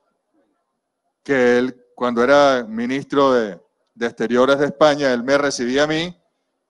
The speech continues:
ya después de, del episodio Guaidó, y él me recibía a mí y él me decía, "Bueno, te voy a recibir como el canciller de facto,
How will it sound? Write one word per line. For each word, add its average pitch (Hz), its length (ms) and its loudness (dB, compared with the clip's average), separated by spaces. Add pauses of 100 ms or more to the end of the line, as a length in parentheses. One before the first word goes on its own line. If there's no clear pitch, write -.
ya 123 200 -2
después 165 400 4
de, 165 340 4
del 117 400 -2 (160)
episodio 143 680 2
Guaidó, 127 520 2 (600)
y 110 60 -12
él 117 100 -8
me 135 100 0
recibía 135 440 -2
a - 20 0
mí 147 140 -4
y 160 80 0
él 147 80 0
me 139 80 0
decía, 139 280 2
"Bueno, 135 300 2
te 127 80 -2
voy 135 200 2
a 160 120 2
recibir 147 600 -2 (520)
como 131 260 2
el 123 140 0
canciller 131 560 0
de 190 80 2
facto, - 640 -4